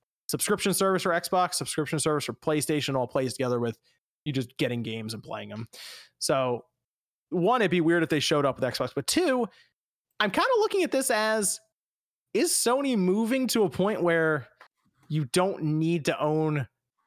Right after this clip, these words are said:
a PlayStation to play their games? Like, you don't need to own any game console then. Could you play this on your phone, your tablet, your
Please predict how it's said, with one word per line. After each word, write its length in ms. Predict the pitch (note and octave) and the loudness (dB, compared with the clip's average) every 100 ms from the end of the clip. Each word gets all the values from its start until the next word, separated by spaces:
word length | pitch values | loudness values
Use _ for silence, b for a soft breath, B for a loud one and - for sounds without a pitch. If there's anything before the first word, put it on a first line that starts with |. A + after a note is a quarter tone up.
| - | -6
a 40 | D3+ | -2
PlayStation 600 | - D#3 - C#3 - C#3 | 0 0 0 -2 0 -2
to 60 | |
play 160 | C#3 B2+ | 0 0
their 120 | A#2+ | -2
games? 500 | A2+ A2 A2+ C#3+ - _ _ _ _ _ _ _ _ _ _ _ _ - | -4 -6 -2 -2 -4 _ _ _ _ _ _ _ _ _ _ _ _ -2
Like, 240 | C#3 A#2+ | -2 0
you 80 | F#3 | 0
don't 140 | G#3+ | 2
need 180 | F#3+ E3 | 0 0
to 100 | E3+ | 0
own 540 | D#3+ D#3 D3+ C#3 B2+ - _ _ - | 2 2 0 -2 -4 -10 _ _ -4
any 420 | D3+ B3 F3 A2+ - _ - | -2 0 -2 -4 -12 _ -4
game 220 | C#3+ C3+ | -2 -2
console 420 | - B2+ A#2 A#2+ | -2 -2 -2 -4
then. 360 | A#2 A2 D#3 F#3+ _ - | -4 -4 -6 -10 _ -4
Could 160 | E3+ | -2
you 80 | F#3+ | -2
play 220 | - F3+ | 0 0
this 140 | F3 E3 | 2 0
on 100 | C#3 | -2
your 100 | B2+ | -2
phone, 320 | D#3 E3+ E3+ | 0 0 0
your 100 | C#3+ | 0
tablet, 460 | - D3+ E3+ D#3+ | 0 0 0 -2
your 320 | D3 C3+ B2+ | 0 0 -2